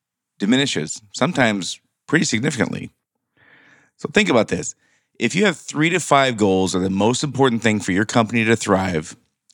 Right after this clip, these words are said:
and each goal has three to five measurable objectives to reach the goal, that means you've got between nine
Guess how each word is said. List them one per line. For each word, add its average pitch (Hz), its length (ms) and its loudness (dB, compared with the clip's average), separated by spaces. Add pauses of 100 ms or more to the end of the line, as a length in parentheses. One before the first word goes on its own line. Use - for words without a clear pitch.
and 101 180 -2
each 160 360 -2
goal 107 500 4 (300)
has 104 320 0
three 156 320 -2
to 160 80 0
five 117 600 2 (160)
measurable 143 1000 0
objectives 90 960 0 (580)
to 113 120 0
reach 139 260 -2
the 104 100 0
goal, 107 500 2 (680)
that - 100 -4
means 160 300 0
you've 135 100 -2
got 123 260 2
between 98 440 -2
nine 143 580 0